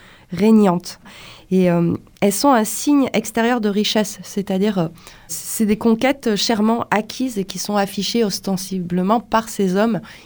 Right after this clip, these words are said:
issus de ces milieux-là. Elles sont connues puisque toute la presse s'autorise à parler d'elles, de leur maison, de leurs toilettes, de leurs frasques.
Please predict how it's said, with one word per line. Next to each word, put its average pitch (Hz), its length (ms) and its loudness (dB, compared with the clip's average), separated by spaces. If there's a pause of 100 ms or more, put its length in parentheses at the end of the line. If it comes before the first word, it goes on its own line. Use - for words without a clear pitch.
(120)
issus 220 420 -2 (300)
de 180 160 2
ces 220 220 4
milieux-là. 185 480 2 (1120)
Elles 220 100 2
sont 254 220 0
connues 254 260 0
puisque - 300 -4
toute 302 200 -4
la 247 140 4
presse 269 420 -4
s'autorise 233 840 0 (120)
à 185 120 -2
parler 185 320 0
d'elles, 247 360 2
de 214 80 2
leur 180 200 2
maison, 208 480 2
de 233 100 4
leurs 165 180 2
toilettes, 220 400 2
de 190 100 2
leurs 180 200 0
frasques. 294 520 -2